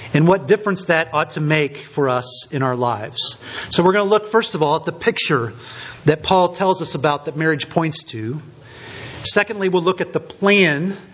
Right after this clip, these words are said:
that he gives both husbands and wives for how they are to live biblically in their relationship.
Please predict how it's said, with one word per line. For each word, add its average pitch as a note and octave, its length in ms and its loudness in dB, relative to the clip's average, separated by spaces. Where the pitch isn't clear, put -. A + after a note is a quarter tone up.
that C#3+ 120 4
he D3 80 0
gives D#3 260 4
both E3 280 4
husbands E3 440 -2
and D3 120 -2
wives B2 360 2
for C#3+ 160 -8
how D3+ 160 0
they D3 140 -2
are C3+ 80 -2
to C#3 140 -10
live C#3 380 2
biblically C#3 520 2
in B2 100 -2
their B2 120 2
relationship. B2 840 0